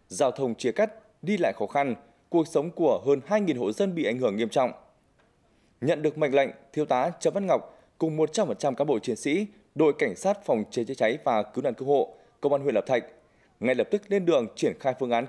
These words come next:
cứu hộ, cứu nạn, di dời người và tài sản trong khu vực nguy hiểm đến nơi an toàn, cũng như tiếp tế lương thực, thực phẩm cho bà con bị mắc kẹt trong vùng ngập lụt. Trong ba ngày đêm liên tục, từ mùng chín đến mười một tháng chín,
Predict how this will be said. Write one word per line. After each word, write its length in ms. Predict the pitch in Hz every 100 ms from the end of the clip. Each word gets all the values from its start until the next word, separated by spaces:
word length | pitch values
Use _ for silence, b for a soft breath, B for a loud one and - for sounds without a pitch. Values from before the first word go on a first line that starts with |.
| -
cứu 140 | 127
hộ, 280 | 151 135 - - _
cứu 160 | 117 135
nạn, 220 | 151 131 - _ _
di 220 | - 139 202
dời 220 | 165 139
người 240 | 135 131
và 80 | 120
tài 160 | 127 120
sản 300 | 139 101 76
trong 160 | - 127
khu 100 | 196
vực 160 | 156 127
nguy 120 | 196
hiểm 180 | 170 101 71 _ _
đến 180 | - -
nơi 100 | 147
an 160 | 123 123
toàn, 300 | 127 107 85 _ _ b b b b
cũng 160 | 147 170
như 160 | 139
tiếp 180 | 117 196
tế 120 | 147 131
lương 140 | 196
thực, 280 | 165 127 -
thực 160 | -
phẩm 180 | - 117 -
cho 80 | 180
bà 120 | 113
con 220 | - 185
bị 100 | 127
mắc 140 | 123 -
kẹt 160 | 131 - - _
trong 200 | - 175
vùng 180 | 147 104
ngập 140 | 101
lụt. 160 | 113 110 - _ _ _ _ _ _ _ _
Trong 240 | - 202
ba 120 | 190 202
ngày 180 | 151
đêm 260 | 113 139 135
liên 140 | 180
tục, 400 | 190 139 - - _ -
từ 80 |
mùng 180 | 160 143 135
chín 300 | 139 143 214 -
đến 240 | 135 117 180
mười 80 | 151
một 140 | 101
tháng 100 | 95
chín, 340 | - 117 139